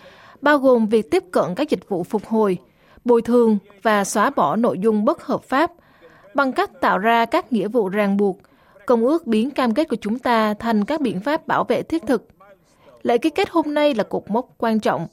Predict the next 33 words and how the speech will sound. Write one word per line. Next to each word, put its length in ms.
trong 200
hành 220
trình 200
chung 220
của 80
chúng 200
ta 300
hướng 240
tới 420
một 120
thế 120
giới 280
số 240
an 280
toàn 240
hơn. 280
Sức 200
mạnh 100
thực 160
sự 180
của 140
Công 240
ước 280
sẽ 180
nằm 200
ở 120
chữ 160
ký 420
và 120
hành 200
động 200
cụ 200
thể. 300